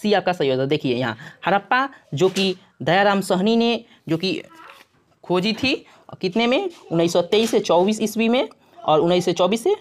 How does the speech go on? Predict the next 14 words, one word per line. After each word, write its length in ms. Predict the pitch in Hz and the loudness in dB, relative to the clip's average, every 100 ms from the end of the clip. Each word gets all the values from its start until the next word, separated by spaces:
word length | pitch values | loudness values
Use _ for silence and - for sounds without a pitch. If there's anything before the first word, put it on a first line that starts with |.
| _ - - | _ -10 -6
पच्चीस 340 | 135 135 131 | -4 -4 -4
ईस्वी 240 | 123 - | -8 -6
में, 80 | 127 | -6
ठीक 180 | 135 233 | -4 -2
है। 100 | 381 - _ - _ _ _ _ _ _ _ | -2 -4 _ -20 _ _ _ _ _ _ _
हस्तिनापुर 600 | 185 180 220 226 240 233 | -6 -4 0 2 2 0
जो 140 | 170 180 | 2 0
कि 120 | 185 | 0
बीबी 480 | 151 196 202 226 269 - 143 | -2 -2 0 0 -2 -4 0
लाल 340 | 156 131 117 - _ | 2 2 0 -6 _
उन्नीस 300 | 160 180 208 | -2 0 0
सौ 260 | 196 156 151 _ - | 0 0 -2 _ -4
पचास 360 | 151 - 196 | -2 0 -2
से 240 | 214 254 | -2 -4